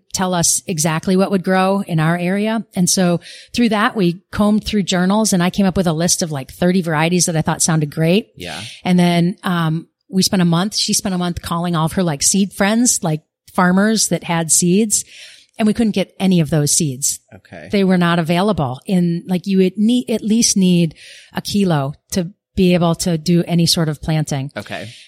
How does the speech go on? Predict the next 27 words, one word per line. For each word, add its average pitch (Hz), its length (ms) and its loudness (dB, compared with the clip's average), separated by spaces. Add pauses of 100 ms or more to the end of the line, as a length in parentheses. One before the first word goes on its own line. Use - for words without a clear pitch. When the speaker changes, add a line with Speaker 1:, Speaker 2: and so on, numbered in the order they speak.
Speaker 1:
Which 220 160 0
is 175 100 0
nothing. 175 420 0
A 135 60 -4
kilo's 185 380 2
nothing. 151 460 0
Speaker 2:
Yeah. 104 140 -4
Speaker 1:
And 175 300 0
she 254 160 2
found 190 400 0
the 180 60 2
Marquis 170 600 -2
variety, 151 480 -4
which 196 300 -4
there's 233 140 -2
nothing 277 400 -2 (480)
amazing 214 520 2
about 170 220 2
the 185 80 -2
Marquis. 165 420 0
It's 160 140 -2
a 175 40 -2
blend. 175 440 0
It's - 160 -2
a 160 140 2
hybrid 180 420 -2
between 165 480 -2